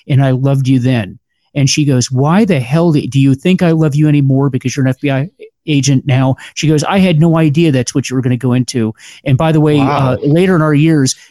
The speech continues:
Speaker 1: y-, you'll have nothing to do with the F B I. I don't give a damn about the F B I. And I really wish you'd stop caring,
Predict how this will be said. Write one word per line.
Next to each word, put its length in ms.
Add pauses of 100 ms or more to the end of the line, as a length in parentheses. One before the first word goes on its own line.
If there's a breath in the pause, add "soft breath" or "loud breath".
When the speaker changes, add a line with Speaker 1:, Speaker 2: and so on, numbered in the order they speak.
Speaker 1:
y-, 180
you'll 160
have 240
nothing 300
to 80
do 100
with 120
the 120
F 140
B 100
I. 280
I 120
don't 240
give 160
a 60
damn 400
about 300
the 140
F 160
B 140
I. 320 (340 loud breath)
And 140
I 40
really 340
wish 320 (140)
you'd 340
stop 340
caring, 400